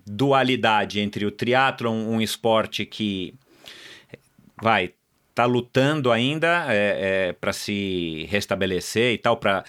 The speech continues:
até você citou agora há pouco tempo, ah, naquela época o, o, a última etapa do Troféu Brasil arrastava mil e duzentas pessoas. Cara, hoje em dia não é assim.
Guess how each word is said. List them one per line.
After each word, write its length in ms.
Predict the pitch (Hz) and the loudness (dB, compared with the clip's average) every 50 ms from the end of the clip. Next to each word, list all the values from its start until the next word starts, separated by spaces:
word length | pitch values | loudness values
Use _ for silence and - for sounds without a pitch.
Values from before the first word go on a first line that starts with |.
| - - - - - | -14 -20 -20 -6 -2
até 280 | - 95 - - 123 | -2 0 2 2 2
você 260 | 120 127 117 - 131 | 2 0 0 0 -2
citou 320 | 117 - 120 110 - 123 117 | -2 -2 -2 -2 2 2 2
agora 280 | 110 104 110 110 107 | 4 4 4 2 2
há 20 | 101 | 2
pouco 260 | - 110 107 98 110 | 2 0 0 0 -2
tempo, 840 | 101 - 104 104 104 101 - - 101 98 95 92 95 92 92 90 92 101 | -2 0 0 0 0 0 0 2 2 2 4 2 2 2 2 2 4 4
ah, 160 | 117 127 123 | 4 4 2
naquela 300 | 110 101 - 127 120 110 | 2 0 0 2 2 4
época 480 | 107 117 127 123 - 123 107 - 117 113 | 4 4 2 2 0 -4 0 2 2 2
o, 220 | 110 107 104 98 - 107 101 98 98 95 92 | 4 2 2 0 0 0 0 0 0 0 0
o, 40 | 92 | 0
a 140 | 73 78 95 | 0 2 2
última 280 | 101 107 - 117 107 | 2 2 2 0 0
etapa 240 | 98 - 107 - 113 | 0 0 0 0 0
do 80 | 98 95 | -2 -2
Troféu 340 | - 101 90 - 107 104 | -2 -4 -2 0 0 2
Brasil 300 | 95 104 95 85 113 113 | 2 2 0 2 2 2
arrastava 400 | 110 101 107 104 - 117 110 101 | 2 2 2 2 2 0 2 2
mil 140 | 101 104 110 | 2 2 2
e 20 | 110 | 0
duzentas 340 | 101 95 110 104 104 104 | 0 0 -2 -2 -2 -6
pessoas. 560 | - - 113 101 - - 101 90 85 - - - - - - - - - - - - - - - - - | -2 -2 -2 -2 0 0 0 0 -2 -4 -8 -14 -18 -20 -20 -20 -20 -20 -20 -20 -20 -16 -16 -16 -16 -4
Cara, 240 | - 120 104 92 92 | 0 0 2 2 0
hoje 160 | 90 87 95 | 0 -2 -2
em 20 | |
dia 140 | 90 82 95 | -4 -2 -2
não 160 | 92 101 104 | 0 2 2
é 60 | 101 104 | 2 2
assim. 400 | 120 117 - - 117 104 92 | 2 0 0 -2 -2 -2 -4